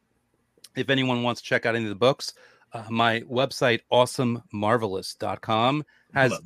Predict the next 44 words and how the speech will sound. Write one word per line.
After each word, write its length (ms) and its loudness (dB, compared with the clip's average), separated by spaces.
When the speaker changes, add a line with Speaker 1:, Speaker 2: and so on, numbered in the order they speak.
Speaker 2:
it. 120 -4
Speaker 1:
easy, 240 -4
fast 420 2
links 320 -4
to 400 -4
the 160 -4
listings 340 -4
on 140 -2
Amazon. 560 0
But 120 4
wherever 360 6
you 180 4
are 80 4
in 60 0
the 80 0
world, 300 2
you 80 -8
could 120 -8
find 200 0
on 140 -4
Amazon, 680 -4
you 100 -8
could 120 -6
find 260 -4
it 80 -4
on 220 -4
Audible, 500 0
you 100 -14
can 100 -4
find 220 0
the 80 -2
audiobook 460 -2
on 100 -2
Apple 240 -2
Books. 400 -2
And 460 -2
if 160 -14
you 80 -8
don't 360 -2
wanna 200 -2
pull 260 -4
your 80 -4
wallet 280 2
out, 280 4